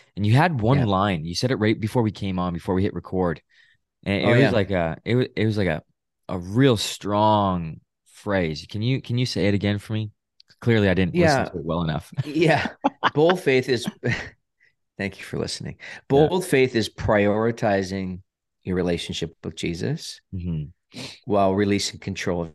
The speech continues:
Speaker 2: your life to God.
Speaker 1: Mm.
Speaker 2: Right? It's that bold step of faith that says, "I'm, I'm not gonna base my faith strictly on my feelings. I'm not gonna base it strictly on the
Speaker 1: Ah.
Speaker 2: f-, on how the world is trying to disciple me."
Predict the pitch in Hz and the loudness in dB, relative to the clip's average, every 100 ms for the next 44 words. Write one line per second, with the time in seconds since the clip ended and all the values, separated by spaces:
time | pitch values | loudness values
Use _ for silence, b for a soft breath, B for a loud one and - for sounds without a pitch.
0 | - 82 - - - - - - _ _ | -8 -8 -8 -10 -12 -12 -12 -12 _ _
1 | _ _ 82 80 73 69 _ _ _ _ | _ _ -10 -8 -8 -14 _ _ _ _
2 | _ 104 85 - 101 98 87 - 101 98 | _ -6 -6 -6 -4 -2 -2 0 0 0
3 | 90 95 - - 95 90 85 - 87 85 | -2 -8 -10 -4 -4 -2 -6 -6 -4 -4
4 | - - - 85 82 82 82 87 85 B | -6 -12 -8 -6 -8 -6 -6 -6 -8 B
5 | B B B - 104 104 104 107 113 120 | B B B -6 -2 2 2 2 2 0
6 | 110 98 92 101 98 - 98 90 90 87 | 0 0 -2 -2 -4 -2 -2 -2 -2 -4
7 | - _ - - - 98 - 95 87 82 | -6 _ -20 -16 -10 -8 -4 -2 0 -2
8 | 80 - 90 98 104 131 120 85 90 85 | -4 -4 -4 -4 -4 -6 -4 -2 -2 -4
9 | - 90 85 87 85 - - - 90 90 | -4 -4 -2 -4 -4 -10 -8 -8 -6 -2
10 | 87 87 82 80 76 _ _ _ _ - | -2 -4 -6 -10 -14 _ _ _ _ -6
11 | 95 85 98 90 90 85 87 85 87 92 | -4 -4 0 0 0 -2 -4 -4 -4 -2
12 | 92 92 95 92 - - - 92 92 92 | 0 0 -2 -4 -8 -10 -4 -2 -2 -4
13 | 95 90 90 - 85 85 - 98 101 117 | -6 -6 -6 -2 -2 -4 -6 -4 -2 -2